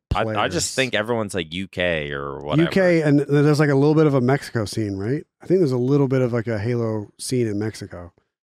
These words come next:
Speaker 2: But other than that, I would never have thought French.
Speaker 1: Like, they went into a listening, and you can't, you don't understand anything.
Speaker 2: That's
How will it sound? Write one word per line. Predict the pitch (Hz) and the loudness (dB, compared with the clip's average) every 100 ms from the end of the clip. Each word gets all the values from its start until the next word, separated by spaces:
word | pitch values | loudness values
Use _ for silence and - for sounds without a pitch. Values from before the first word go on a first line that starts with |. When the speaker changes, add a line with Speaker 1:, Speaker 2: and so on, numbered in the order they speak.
| _ _ | _ _
Speaker 2:
But | 120 | -4
other | 127 151 135 | 2 4 4
than | 117 | 2
that, | 127 143 120 - _ - | 4 2 0 -6 _ -6
I | 127 | -2
would | 127 113 | 0 2
never | 135 139 123 120 | 2 4 2 0
have | 104 | 0
thought | 123 110 107 _ | -2 -2 -2 _
French. | - - 107 90 - | -18 -10 -10 -10 -4
Speaker 1:
Like, | 107 98 | -2 2
they | 123 | 2
went | 131 135 | 2 0
into | 127 117 | -2 0
a | |
listening, | 90 107 - 92 76 80 | 2 0 0 -6 -8 -8
and | 85 | -8
you | 92 | -6
can't, | - 92 | -6 -2
you | 98 | 0
don't | 92 | 0
understand | 90 87 - 87 82 | 0 -2 -4 -4 -4
anything. | 82 90 110 | -4 -4 -4
Speaker 2:
That's | - | -6